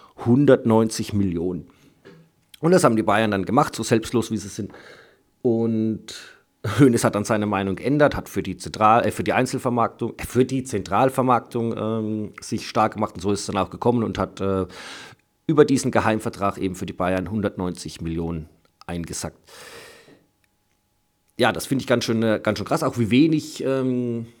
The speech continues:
Aufmerksamkeit so ein, ähm, so ein Thema dann doch wieder findet und, äh,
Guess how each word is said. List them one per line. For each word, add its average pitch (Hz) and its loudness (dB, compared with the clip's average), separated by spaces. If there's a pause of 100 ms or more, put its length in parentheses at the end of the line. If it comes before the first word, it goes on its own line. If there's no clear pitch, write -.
(140)
Aufmerksamkeit 127 -2
so 123 -6
ein, 117 -2
ähm, 113 -2
so 123 -4
ein 110 -2
Thema 120 0
dann 110 -2
doch - -6
wieder 113 0
findet 117 0
und, 104 0
äh, 104 0